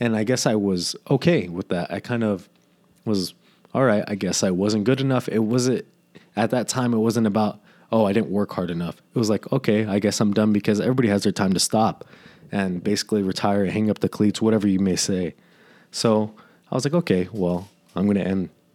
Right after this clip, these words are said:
playing baseball and just focus on, focus on school and working hard in classes, passing my classes."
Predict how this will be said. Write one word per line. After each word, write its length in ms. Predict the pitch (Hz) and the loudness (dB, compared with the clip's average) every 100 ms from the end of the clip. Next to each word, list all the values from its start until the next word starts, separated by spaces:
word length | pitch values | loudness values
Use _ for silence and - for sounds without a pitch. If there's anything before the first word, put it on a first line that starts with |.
| _ _ - - | _ _ -14 -2
playing 240 | 95 95 | 0 2
baseball 420 | 95 107 - 113 | 2 2 2 2
and 100 | 113 | 2
just 200 | 95 - | 0 -2
focus 460 | - 95 - 90 104 | 0 -2 0 -2 -2
on, 340 | 90 80 87 - _ _ _ _ _ _ _ - - | -4 -4 -8 -12 _ _ _ _ _ _ _ -20 0
focus 280 | 123 107 | 2 4
on 100 | 113 95 | 2 0
school 540 | - 160 156 147 143 - - - _ - | 0 4 4 4 0 -8 -20 -20 _ -6
and 260 | 95 85 87 | -4 -2 0
working 320 | 120 123 110 | 0 0 -4
hard 180 | 107 90 | -4 -6
in 80 | 90 | -6
classes, 520 | - 147 139 147 113 | -2 0 0 -2 -2
passing 400 | - 107 - 98 | -2 -2 -2 -4
my 120 | 85 | -6
classes." 640 | - 139 143 - 143 131 | -2 0 0 0 -4 -4